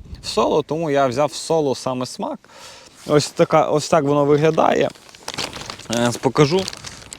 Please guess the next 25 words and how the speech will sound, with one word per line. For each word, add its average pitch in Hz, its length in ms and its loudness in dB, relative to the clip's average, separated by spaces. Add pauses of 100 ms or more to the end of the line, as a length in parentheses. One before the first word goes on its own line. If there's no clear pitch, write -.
Ось - 240 0 (640)
я 120 80 6
вже 123 180 6
викинув. 143 480 4 (920)
Команда 151 520 2
А. 98 300 2 (320)
Ось 123 100 -4
така 143 240 4
прикормка, 190 600 2
часник. 170 580 -2 (360)
Вони 143 340 6
йдуть, 185 360 4 (160)
е, 131 360 4
в 127 100 -6
пачках 175 580 0
два 170 180 2
кілограма. 180 760 -2 (140)
Ну, - 200 -8
для 135 200 2
когось 202 360 2
це - 220 -2
мінус 240 680 -4
однозначно, 180 1080 -2
хто - 200 -4
там 147 240 -2